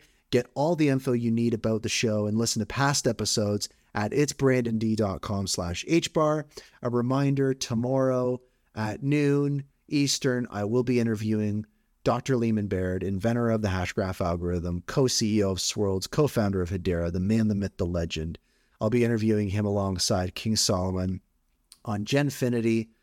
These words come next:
Tune in. You won't wanna miss it. Um, that link and info is in the thread pinned to the top of the spaces. Actually, you know what I'll do,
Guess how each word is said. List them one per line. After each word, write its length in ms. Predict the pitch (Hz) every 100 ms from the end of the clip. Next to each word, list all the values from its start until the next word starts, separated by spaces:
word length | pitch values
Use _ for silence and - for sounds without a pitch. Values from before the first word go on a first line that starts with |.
| _ _ _ _ _ _ -
Tune 280 | - 147 135
in. 180 | 123 117
You 100 | 117
won't 180 | 120
wanna 220 | 123 117 107
miss 300 | 104 101 113
it. 240 | 98 95 -
Um, 260 | 95 92
that 240 | 104 123 -
link 380 | 117 110 107 -
and 120 | 120
info 420 | 110 107 - 107
is 140 | 104 104
in 100 | 101
the 80 | 92
thread 340 | - 101 92
pinned 200 | - 98
to 40 |
the 80 | -
top 300 | - 104 90
of 40 | -
the 60 |
spaces. 520 | - - 117 104 110 -
Actually, 280 | 175 -
you 40 | 135
know 60 |
what 60 | 135
I'll 60 | 98
do, 300 | 98 98